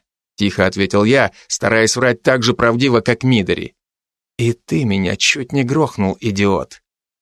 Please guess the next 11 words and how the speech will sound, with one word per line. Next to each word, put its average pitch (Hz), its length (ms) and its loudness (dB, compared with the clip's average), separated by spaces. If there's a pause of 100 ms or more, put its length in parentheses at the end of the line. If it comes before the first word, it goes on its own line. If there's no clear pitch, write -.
(220)
Отзови 104 540 2
своих 113 300 0
солдат, 110 560 0
я 95 160 0
тебе 92 220 -2
говорю». 90 580 -2 (1200)
«Почему 92 720 -2
сразу 98 440 0
не 98 140 0
подал 98 420 0
знак? 90 520 -4